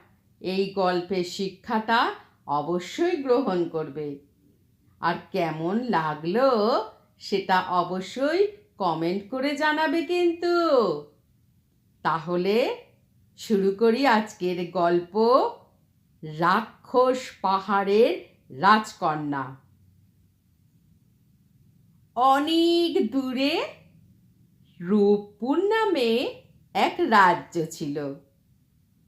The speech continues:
রাজা চন্দ্রদেব ছিলেন জ্ঞানী ও দয়ালু। রানী তিলোত্তমা ছিলেন অপরূপা সুন্দরী। তাদের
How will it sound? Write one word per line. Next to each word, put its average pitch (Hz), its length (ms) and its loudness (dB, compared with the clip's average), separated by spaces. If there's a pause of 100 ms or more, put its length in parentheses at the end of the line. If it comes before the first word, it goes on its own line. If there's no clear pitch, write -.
(120)
রাজা 180 720 2
চন্দ্রদেব 185 840 0 (120)
ছিলেন 247 480 4 (640)
জ্ঞানী 170 880 0 (460)
ও 214 220 4 (100)
দয়ালু। 147 680 -2 (1080)
রানী 214 640 4
তিলোত্তমা 220 800 0
ছিলেন 302 580 2 (600)
অপরূপা 277 920 2
সুন্দরী। 156 840 -4 (1120)
তাদের 196 380 2